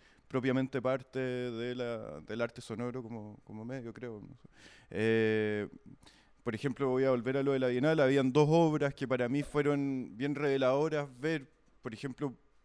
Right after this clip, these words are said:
por primera vez una reproducción del Intona Rumore, que era este objeto del movimiento futurista que, que se creó para, eh, justamente crear una experiencia sonora en lo, en los visitantes y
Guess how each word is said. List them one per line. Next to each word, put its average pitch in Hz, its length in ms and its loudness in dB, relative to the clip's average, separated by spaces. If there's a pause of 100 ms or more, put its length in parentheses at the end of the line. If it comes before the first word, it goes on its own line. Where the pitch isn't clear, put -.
(360)
por 127 160 -6
primera 135 380 2
vez 151 100 6
una 147 240 0
reproducción 131 600 -2
del 143 120 -2
Intona 143 380 -2
Rumore, 143 480 -2
que 135 80 -6
era 139 160 -4
este 131 160 -10
objeto 139 680 -6 (300)
del 120 120 -2
movimiento 127 460 0
futurista 135 600 -6
que, 120 280 -6 (340)
que 120 80 -8
se 131 160 -4
creó 151 720 6
para, 165 580 4 (240)
eh, 120 340 0
justamente 147 540 0
crear 139 340 4
una 165 140 0
experiencia 147 760 -4
sonora 135 440 0
en 143 120 -4
lo, 131 280 -2
en 113 120 -6
los 120 120 -4
visitantes 139 680 -8
y 135 240 -6